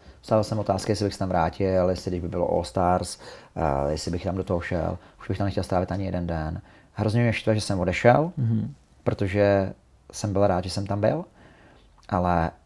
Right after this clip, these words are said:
Speaker 1: nevrátil bych se tam v žádném případě a nelituju, nelituju toho v žádném případě. Prostě protože,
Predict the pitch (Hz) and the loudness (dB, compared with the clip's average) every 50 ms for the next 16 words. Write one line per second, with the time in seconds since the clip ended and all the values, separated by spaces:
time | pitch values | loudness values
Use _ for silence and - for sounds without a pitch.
0 | - 110 95 95 98 87 98 101 92 92 - - 101 95 87 95 95 - - - | -8 -6 -2 -2 0 2 2 2 2 2 2 0 -2 -2 -2 -2 -4 -6 -6 -4
1 | - 95 90 - - _ _ - - - - 107 98 92 95 92 95 98 87 92 | -4 -2 -4 -4 -8 _ _ -20 -20 -10 -6 -4 -4 -2 -2 -2 -2 0 0 0
2 | 98 95 95 - 104 95 - 95 92 92 95 87 92 92 80 87 87 - 92 87 | -2 -4 -6 -6 -8 -6 -4 -2 -2 -2 -2 -2 -2 -2 -2 -4 -4 -4 -4 -4
3 | 90 90 87 - - 92 92 90 92 90 - 95 92 90 - 92 95 92 92 95 | -4 -4 -6 -6 -6 -4 -4 -4 -4 -4 -4 -4 -4 -4 -2 -2 -2 -2 -2 -2
4 | 87 87 92 92 - - - - 90 95 95 92 95 - - - - - - - | -2 -2 -4 -6 -8 -10 -10 -8 -6 -6 -6 -8 -8 -10 -16 -20 -16 -12 -10 -8
5 | - - - 87 - - - - 92 85 85 95 | -6 -4 -4 -4 -4 -4 -6 -4 -4 -2 0 0